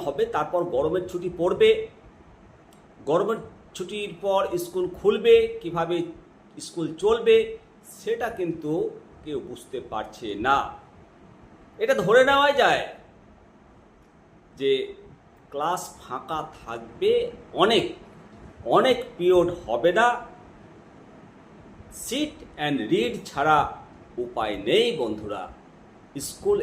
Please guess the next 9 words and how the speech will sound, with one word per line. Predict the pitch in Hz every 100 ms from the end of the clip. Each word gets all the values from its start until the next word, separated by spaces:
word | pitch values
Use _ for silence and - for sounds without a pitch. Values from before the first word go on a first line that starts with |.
| -
এসো, | 170 220 226 160
বেঞ্চে | 147 135 - 135 120
বসে | - 170 190
পড়ো, | 214 220 196
নিজের | 131 143 120
বই | 120 120 117
নিজে | 151 214 214
খুলো, | 214 226 233 - - - -
পড়াশোনা | 123 117 - 123